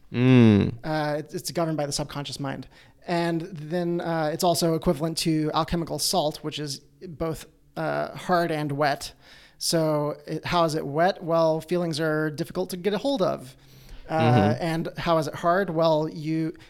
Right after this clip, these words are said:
Speaker 2: you basically, uh, develop habitual, uh, you might call them feeling complexes over the course of your life where you sort of get into a handful of feelings th-,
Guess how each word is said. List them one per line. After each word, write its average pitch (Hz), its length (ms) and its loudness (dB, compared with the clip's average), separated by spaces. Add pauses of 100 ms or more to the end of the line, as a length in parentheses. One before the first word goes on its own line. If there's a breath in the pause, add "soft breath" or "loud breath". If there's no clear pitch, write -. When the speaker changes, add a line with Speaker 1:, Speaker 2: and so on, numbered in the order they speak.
(180 soft breath)
Speaker 2:
you 156 120 -4
basically, 170 720 -2 (120)
uh, 151 200 -4
develop 160 380 -2
habitual, 165 800 -2 (160)
uh, 147 280 -4
you 170 120 -6
might 160 120 -6
call 156 140 -4
them 143 160 -6
feeling 160 560 -4
complexes - 880 -10 (380 soft breath)
over 156 240 -4
the 151 60 -6
course 156 240 -4
of 135 60 -8
your 156 120 -4
life 147 280 -2
where 151 120 -4
you 143 100 -4
sort 147 220 -4
of 131 120 -10 (340 soft breath)
get 175 140 2
into 170 320 0
a 151 60 2
handful 170 500 0
of 156 120 -4 (160)
feelings 160 540 -2
th-, - 180 -10